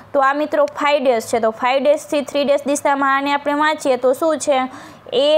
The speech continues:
એ જી સી ટી ટી. હવે નીચેવાળી શૃંખલાનો five days છેડો કયો થશે? આ થશે.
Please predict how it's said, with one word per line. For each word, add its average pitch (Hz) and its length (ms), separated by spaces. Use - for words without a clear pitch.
એ 285 300
જી 277 320
સી 302 320
ટી 294 280
ટી. 262 340
હવે 247 140
નીચેવાળી 311 560
શૃંખલાનો 311 480
five 311 220
days 311 240
છેડો 311 180
કયો 320 220
થશે? 285 440
આ 269 160
થશે. 214 440